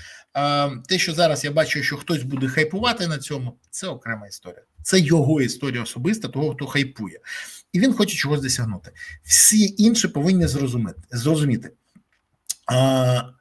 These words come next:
Зеленський зробив те, що треба Україні.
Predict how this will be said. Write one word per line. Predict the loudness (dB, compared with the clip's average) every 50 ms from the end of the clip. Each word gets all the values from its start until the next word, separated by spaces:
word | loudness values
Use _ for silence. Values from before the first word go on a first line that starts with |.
| _ _
Зеленський | -6 -2 6 8 8 8 8 6 4 2 0 -4 -4 -4 -6 -6 -6 -10 -16 _ _ _ _ _ _ _ _ _ _ _ _ _ _ _ _ _ _ _ _ _
зробив | -6 4 6 6 6 8 8 6 6 4 2 -6 -12 _
те, | 4 6 6 6
що | 6 4 2 2 4 4 2 2 0 -4 -10 -18 _ _ _ _ _
треба | 4 8 8 10 10 8 4
Україні. | 4 0 -2 0 0 2 2 2 2 -2 -6 -10 -16